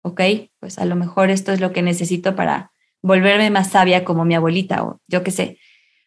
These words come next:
Pero al final terminó siendo el principio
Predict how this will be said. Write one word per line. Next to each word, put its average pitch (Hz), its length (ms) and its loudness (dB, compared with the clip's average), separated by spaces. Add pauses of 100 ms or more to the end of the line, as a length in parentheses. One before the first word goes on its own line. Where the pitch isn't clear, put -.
(140)
Pero 247 500 4 (100)
al 254 120 4
final 285 500 4 (280)
terminó 262 340 6
siendo 294 320 4
el 277 100 2
principio 220 880 2